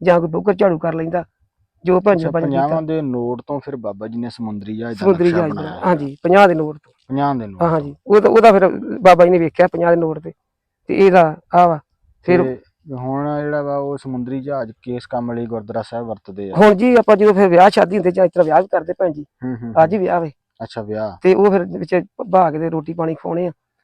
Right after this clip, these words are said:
Speaker 1: ਫਿਰ ਜਿਹੜਾ ਕੋਈ ਸੰਗਤ ਆਉਂਦੀ ਉਹਨੂੰ ਕਮਰਾ ਦੇ ਦਈਦਾ।
Speaker 2: ਅੱਛਾ ਜੀ।
Speaker 1: ਹਾਂਜੀ, ਉਹ ਫਿਰ
Speaker 2: ਅੱਛਾ,
Speaker 1: ਉਹਨੂੰ ਦੇ
Speaker 2: ਠੀਕ
Speaker 1: ਦਿੱਤੇ।
Speaker 2: ਹੈ।
Speaker 1: ਹਾਂ,
Speaker 2: ਠੀਕ
Speaker 1: ਜਿਸ
Speaker 2: ਹੈ,
Speaker 1: ਤਰ੍ਹਾਂ ਕੋਈ
Speaker 2: ਠੀਕ ਹੈ।
Speaker 1: ਦੋ ਜੀ ਚਾਰੇ ਆਏ ਆ,
Speaker 2: ਠੀਕ
Speaker 1: ਕੋਈ ਦੁਖੀ ਆ,
Speaker 2: ਹੈ।
Speaker 1: ਫਿਰ ਉਹਨੂੰ
Speaker 2: ਠੀਕ
Speaker 1: ਆਖੀਦਾ ਕਮਰਾ ਲੈ ਲਓ, ਇੱਥੇ ਰਹੋ।
Speaker 2: ਠੀਕ ਹੈ, ਠੀਕ ਹੈ,
Speaker 1: ਹਾਂ,
Speaker 2: ਠੀਕ
Speaker 1: ਇਹ
Speaker 2: ਹੈ।
Speaker 1: ਸਰਾਂ ਭਾਈ ਜਿਹੜਾ ਮਰਜ਼ੀ ਆ ਕੇ ਰਹਿ ਸਕਦਾ।
Speaker 2: ਠੀਕ ਹੈ
Speaker 1: ਇਹ ਫਿਰ
Speaker 2: ਜੀ,
Speaker 1: ਸਰਾਂ
Speaker 2: ਠੀਕ ਹੈ।
Speaker 1: ਬਣਾਈ ਆ ਜੀ।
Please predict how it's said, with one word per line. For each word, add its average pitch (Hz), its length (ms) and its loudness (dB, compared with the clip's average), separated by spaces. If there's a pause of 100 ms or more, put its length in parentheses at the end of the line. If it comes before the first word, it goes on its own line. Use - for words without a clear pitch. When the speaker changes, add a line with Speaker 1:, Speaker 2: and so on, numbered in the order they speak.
(140)
Speaker 1:
ਫਿਰ 185 140 4
ਜਿਹੜਾ 180 200 4
ਕੋਈ 175 100 -4
ਸੰਗਤ 165 320 -2
ਆਉਂਦੀ 170 260 0
ਉਹਨੂੰ 185 160 0
ਕਮਰਾ 165 260 -4
ਦੇ 160 140 -8
ਦਈਦਾ। 160 240 -8 (380)
Speaker 2:
ਅੱਛਾ - 240 -20
ਜੀ। 180 100 -18
Speaker 1:
ਹਾਂਜੀ, 151 220 -10 (180)
ਉਹ 175 100 -4
ਫਿਰ 170 80 -2
Speaker 2:
ਅੱਛਾ, 165 80 -4
Speaker 1:
ਉਹਨੂੰ 151 120 -8
ਦੇ 165 80 -10
Speaker 2:
ਠੀਕ 156 60 -8
Speaker 1:
ਦਿੱਤੇ। - 180 -20
Speaker 2:
ਹੈ। - 40 -20 (240)
Speaker 1:
ਹਾਂ, 165 60 -10
Speaker 2:
ਠੀਕ 117 100 -6
Speaker 1:
ਜਿਸ 165 80 -6
Speaker 2:
ਹੈ, - 40 -12
Speaker 1:
ਤਰ੍ਹਾਂ 170 120 -4
ਕੋਈ 170 100 -2
Speaker 2:
ਠੀਕ 156 80 -8
ਹੈ। 165 60 -6
Speaker 1:
ਦੋ 170 80 -6
ਜੀ 160 120 -6
ਚਾਰੇ 170 220 -6
ਆਏ 165 200 -4
ਆ, 175 40 -6
Speaker 2:
ਠੀਕ - 460 -14
Speaker 1:
ਕੋਈ 185 80 2
ਦੁਖੀ 170 320 2
ਆ, 180 40 4
Speaker 2:
ਹੈ। 143 40 -8 (340)
Speaker 1:
ਫਿਰ 147 180 0
ਉਹਨੂੰ 180 140 2
Speaker 2:
ਠੀਕ 170 60 0
Speaker 1:
ਆਖੀਦਾ 175 220 -4
ਕਮਰਾ 160 220 -4
ਲੈ 160 100 -8
ਲਓ, 170 120 -6 (160)
ਇੱਥੇ 160 160 -4
ਰਹੋ। 147 180 -6 (460)
Speaker 2:
ਠੀਕ 123 320 -6
ਹੈ, 107 80 -10
ਠੀਕ - 180 -12
ਹੈ, 151 40 -4
Speaker 1:
ਹਾਂ, 147 240 -8
Speaker 2:
ਠੀਕ - 140 -14
Speaker 1:
ਇਹ - 40 -2
Speaker 2:
ਹੈ। 180 60 0
Speaker 1:
ਸਰਾਂ 156 300 -4
ਭਾਈ 170 240 2 (240)
ਜਿਹੜਾ 190 140 4
ਮਰਜ਼ੀ 180 320 0
ਆ 165 100 2
ਕੇ 160 100 -6
ਰਹਿ 170 120 -6
ਸਕਦਾ। 156 280 -8 (420)
Speaker 2:
ਠੀਕ 127 300 -6
ਹੈ 110 60 -4
Speaker 1:
ਇਹ 165 80 0
ਫਿਰ 165 80 0
Speaker 2:
ਜੀ, 160 60 -10
Speaker 1:
ਸਰਾਂ 156 260 -4
Speaker 2:
ਠੀਕ 160 60 -2
ਹੈ। 175 100 -2
Speaker 1:
ਬਣਾਈ 165 140 -6
ਆ 160 40 -10
ਜੀ। 160 100 -16